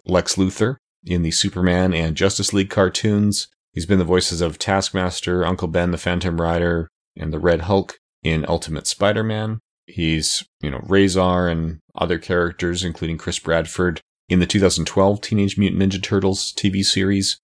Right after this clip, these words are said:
He's Mister Krabs and more in the SpongeBob SquarePants series. Sheriff August Corbin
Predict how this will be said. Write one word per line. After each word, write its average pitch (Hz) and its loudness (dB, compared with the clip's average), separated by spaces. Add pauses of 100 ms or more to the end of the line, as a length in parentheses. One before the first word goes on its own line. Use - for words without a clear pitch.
(120)
He's 85 2
Mister 92 2
Krabs 101 2
and 87 2
more 95 4
in 87 0
the 82 -4
SpongeBob 82 -2
SquarePants 110 2
series. 110 2 (260)
Sheriff 101 2 (340)
August 92 0
Corbin 101 2